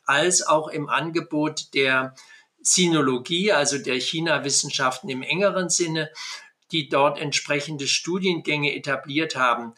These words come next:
Und hier kann das China-Zentrum in Zukunft vielleicht auch noch stärker eine Schnittstellenfunktion ausfüllen zwischen der Universität einerseits, der Wirtschaftswissenschaft und der Sinologie, aber auch zwischen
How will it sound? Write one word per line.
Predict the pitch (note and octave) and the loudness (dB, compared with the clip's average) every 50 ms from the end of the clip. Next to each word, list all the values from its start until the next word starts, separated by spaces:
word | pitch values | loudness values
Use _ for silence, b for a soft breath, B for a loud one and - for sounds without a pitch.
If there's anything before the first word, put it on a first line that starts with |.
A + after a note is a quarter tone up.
| B B B B B | B B B B B
Und | - C#3+ - | -8 -4 -4
hier | - F3+ E3+ F#3 G3 F#3+ F#3+ | -2 0 4 4 4 4 2
kann | - E3 E3+ E3 E3 | 0 0 0 2 2
das | E3 D#3+ D#3+ - - - - | 2 2 4 2 0 0 -2
China-Zentrum | - - - E3 E3+ E3+ D#3+ D#3 - - D#3+ D#3+ D3 D3+ D#3+ D#3 | -6 -4 -2 0 0 0 2 2 2 0 0 -2 -4 -4 -4 -4
in | D3 C#3+ C#3 | -4 0 0
Zukunft | - - E3+ E3 - F3 E3+ D#3 D3 - - - - | 0 0 0 -4 -2 -4 -2 -2 -4 -6 -8 -10 -10
vielleicht | - - D3 D3 D3 D3 - - | -6 0 2 2 2 2 2 0
auch | D3 C3 | 0 0
noch | C#3+ C#3+ B2+ - | 0 -2 -2 -2
stärker | - - D3+ C3 C#3 D#3 F3+ F3+ - F3+ F3 D3 | -2 0 0 2 2 2 0 0 -2 -2 0 2
eine | D3 D3 C#3+ C#3+ C3 | 2 2 0 0 -2
Schnittstellenfunktion | - - - D3+ F#3+ G3 - - - - F3+ E3 E3 D#3+ E3 D#3+ - - D#3+ D3 C#3+ - - - D3+ C#3+ C#3+ C#3 - | -2 -2 0 -2 -4 0 0 -2 0 0 0 0 0 0 -2 -4 -6 -4 -4 -4 -2 0 0 0 0 0 -2 -4 -2
ausfüllen | B2+ B2+ C#3+ D#3 E3 - - - - E3 D#3+ D#3 D3+ D3 C#3+ - | 0 2 2 2 2 0 -4 -2 0 0 2 2 0 -2 -2 0
zwischen | - - E3 D#3+ - - E3+ D#3 | -2 0 0 -2 -2 -2 -2 -2
der | D3 C#3 C#3 C#3+ | -2 -2 -2 -2
Universität | C#3+ C#3 C3 C3 B2+ B2 C3+ C3+ C3 - - D3 D3 E3 E3 - - | -6 -6 -4 -4 -4 -2 -2 -4 -6 -8 -6 -2 0 0 0 0 0
einerseits, | B2 C#3 D3 D#3 E3 D#3+ D#3 - E3+ D#3+ D#3 D#3+ D#3 D3+ - - B B B B B B B B B _ - | 0 0 2 0 0 0 0 2 2 2 2 0 0 0 -2 -2 B B B B B B B B B _ -2
der | C#3 C3+ C3+ | -2 -2 2
Wirtschaftswissenschaft | D3 F3 F3+ F3+ - F#3+ F3 E3 E3 - - - F3 D#3+ - - F3 D#3+ - - D#3+ E3 E3 - - - - | 2 0 2 2 2 2 2 0 0 -4 -2 0 0 0 2 0 0 -2 0 0 0 0 0 -2 -6 -14 -10
und | D3 C3+ C3 | -10 -4 -2
der | C3 B2 | 0 2
Sinologie, | - - F3 D3+ C#3 C#3 C3 C3 C3 B2+ C3 D#3 E3 F3 G3+ - | 2 2 2 2 0 0 0 0 -4 -4 -6 -6 -2 0 0 2
aber | D#3+ D#3 D#3 D#3 D3+ - | 2 2 2 2 2 4
auch | D3 D#3 D#3 - | 2 2 2 0
zwischen | - - D3+ D3+ C#3+ - E3 D#3 D3 B | -4 -4 -2 0 -2 -2 -2 -4 -8 B